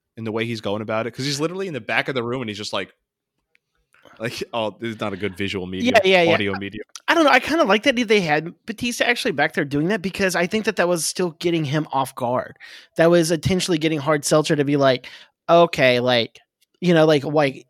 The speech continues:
Speaker 2: listening to her, but then I'm seeing him going like that, that, like, yammering on and stuff like that. I think that was kinda like a, "You know what? No, this guy's got my back," and stuff like that. Like, you know, this,
Speaker 1: Yeah,
Speaker 2: this,
Speaker 1: yeah.
Speaker 2: this, this woman doesn't got anything on me. So, I don't know. I, I,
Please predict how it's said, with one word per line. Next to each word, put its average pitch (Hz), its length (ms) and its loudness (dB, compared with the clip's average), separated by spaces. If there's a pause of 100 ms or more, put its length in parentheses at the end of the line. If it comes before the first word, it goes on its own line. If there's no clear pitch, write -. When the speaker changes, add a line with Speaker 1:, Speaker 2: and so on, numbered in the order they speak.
(140)
Speaker 2:
listening 202 520 0
to 180 100 0
her, 151 380 4
but 165 160 2
then 165 100 4
I'm 151 80 -2
seeing 156 240 0
him 147 160 0
going 139 220 0
like 131 180 -2
that, 139 340 4 (220)
that, 139 220 4
like, 139 240 0 (220)
yammering 143 440 2
on 131 220 0
and 139 120 -2
stuff - 280 -2
like 147 100 -4
that. 151 260 0 (280)
I 170 40 0
think 214 120 2
that 220 100 2
was 185 140 0
kinda 165 240 0
like 156 160 2
a, 139 100 0
"You 151 140 -2
know 170 80 2
what? 160 240 2
No, 139 160 -2
this 156 180 -2
guy's 147 260 2
got 127 220 2
my 120 140 -2
back," 117 320 -4
and 127 100 -8
stuff 123 280 -4
like 127 180 -4
that. 127 220 -2
Like, 123 400 -2
you 131 160 -6
know, 127 260 -2 (420)
this, 151 180 2
Speaker 1:
Yeah, 107 120 -2
Speaker 2:
this, 156 180 0
Speaker 1:
yeah. 98 80 -4
Speaker 2:
this, 170 300 0
this 156 160 0
woman 151 220 2
doesn't 143 200 2
got 139 160 4
anything 143 400 0
on 117 200 -4
me. 131 260 -4 (760)
So, - 220 2 (260)
I 247 80 4
don't 185 120 2
know. 127 180 0
I, 262 100 -8 (120)
I, - 80 -14